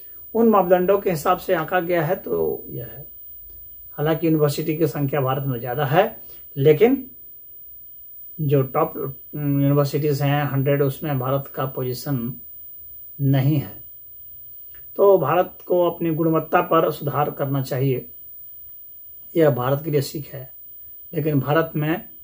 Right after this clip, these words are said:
शिक्षा संस्थानें, universities बहुत है, ये भी भारत के लिए खुशी की बात है। गुणवत्ता के मामले में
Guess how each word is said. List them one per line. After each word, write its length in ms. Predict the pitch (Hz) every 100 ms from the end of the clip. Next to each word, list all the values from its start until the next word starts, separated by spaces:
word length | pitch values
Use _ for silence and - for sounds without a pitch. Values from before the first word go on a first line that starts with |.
| - - - - -
शिक्षा 460 | 147 139 151 143 - - - - - - - - - - - -
संस्थानें, 600 | - 156 139 - 147 143
universities 600 | 143 135 135 139 143 131
बहुत 280 | 127 143 147
है, 280 | 156 - 143
ये 200 | 139 131
भी 160 | 143
भारत 300 | 131 131 131 -
के 60 |
लिए 100 | 131
खुशी 300 | 123 139 147
की 100 | 156
बात 260 | 123 117 -
है। 160 | - - - - - - - - - - - - - - - - - - - - - - - - - - - - - - - - - - 131
गुणवत्ता 500 | 147 151 151 - 196
के 160 | 202
मामले 320 | 180 175 185
में 380 | 175 139 135 160